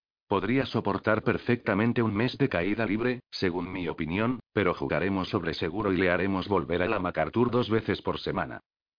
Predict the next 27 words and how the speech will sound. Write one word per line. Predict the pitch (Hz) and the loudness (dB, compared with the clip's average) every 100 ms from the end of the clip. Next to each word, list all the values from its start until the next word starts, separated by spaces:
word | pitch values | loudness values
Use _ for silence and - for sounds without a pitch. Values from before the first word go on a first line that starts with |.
| _ | _
Supongo | - 107 - 139 123 110 | -4 0 4 4 2 0
que | 92 | 0
no | 90 | 0
hará | 90 110 | 0 0
falta | 110 120 113 107 | 2 2 2 0
que | 85 | 0
le | 92 | 2
diga | 107 117 110 | 2 2 -2
que | 98 | -2
debe | 85 95 | -2 -2
seguir | - 76 85 | -4 -4 -2
haciendo | 90 - 113 95 95 | -2 2 2 2 0
los | 90 | 0
ejercicios | 90 90 87 - 113 139 120 | -2 -2 -2 0 0 2 0
de | 101 | 0
caída | 90 87 104 113 | 0 0 0 0
libre. | 92 - 110 - _ _ _ _ _ _ _ | -2 -4 -10 -16 _ _ _ _ _ _ _
Rob | 82 92 127 | -2 2 2
Blaine | 110 101 135 120 98 | 4 4 4 2 0
llamó | 82 90 98 | 0 0 -2
al | |
transbordador | 90 107 90 85 82 85 117 | 0 0 0 -4 -2 2 2
varias | 127 85 107 95 | 2 2 2 2
veces | 110 110 98 | 0 0 -2
al | 92 | -2
día | 80 117 123 | 0 0 0
siguiente, | - 71 104 113 123 | -2 0 0 2 0